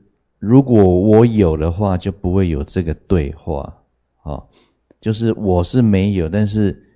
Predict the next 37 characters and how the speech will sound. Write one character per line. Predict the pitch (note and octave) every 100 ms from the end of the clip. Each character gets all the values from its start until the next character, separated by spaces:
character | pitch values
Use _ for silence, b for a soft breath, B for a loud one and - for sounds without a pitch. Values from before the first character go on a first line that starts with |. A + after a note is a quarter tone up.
| b b _
你， | G#3 F2 E2 D#2+
你 | F#2+ G2 G#2
有， | G2 E2 D#2+
我 | D2 E2 F2 A#1 F2 F2+ F#2+
也 | G2 E2+
不 | - -
敢 | F2+ D#2+
说 | - G2+ G2
你 | F2 D2+
那 | E2+ F2+
个 | E2 D#2 _ _
不 | E2
是 | - F2+
佛 | - D2 D2
说 | - E2 D#2
的 | D2+ -
经 | - - D#2 C#2 B1+
啊， | C2+ E2 -
啊。 | A#1+ - b b b b
我 | E2
还 | E2 F2+
是 | G2
抱 | - G#2 F2+
着 | E2
愚 | C#2+ D#2
信 | - F#2 E2
相 | - D#2+ D#2+
信， | - - D2+ E2
但 | F#2
是 | F2+ F2
我 | D#2
的 | D#2+
理 | D2+ D2
智 | - F2
告 | F2 F#2 E2+
诉 | - F2+
我， | E2+ C#2+ -